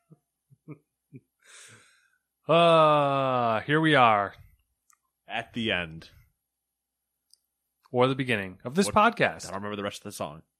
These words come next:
Speaker 2: I don't
Speaker 1: At the end. It's a Sinatra song, I think.
Speaker 2: Oh. Well, anyways, uh, this is the Gamers Two podcast, your weekly roundup of news and commentary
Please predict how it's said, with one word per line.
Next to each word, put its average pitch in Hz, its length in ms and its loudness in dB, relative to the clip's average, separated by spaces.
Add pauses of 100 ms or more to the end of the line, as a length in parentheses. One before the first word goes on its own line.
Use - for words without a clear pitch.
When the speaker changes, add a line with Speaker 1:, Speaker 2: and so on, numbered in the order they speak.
(1200)
Speaker 2:
I - 80 -8
don't 185 200 -8
Speaker 1:
At - 80 -20
the 160 240 -12
end. 135 420 -14
It's 110 160 -14
a 98 100 -8 (120)
Sinatra 92 460 -10
song, 80 200 -14
I 78 80 -16
think. 85 300 -16 (100)
Speaker 2:
Oh. 92 240 -6 (1080)
Well, 175 300 6
anyways, 135 720 0
uh, 131 320 2
this 147 280 -4
is 135 60 -14
the 139 80 -10
Gamers 139 300 -2
Two 135 100 -2
podcast, 143 800 -4
your 123 300 -2
weekly 127 260 -4
roundup 120 380 -2
of 120 120 -8
news 123 240 -2
and 123 140 -4
commentary 120 680 -8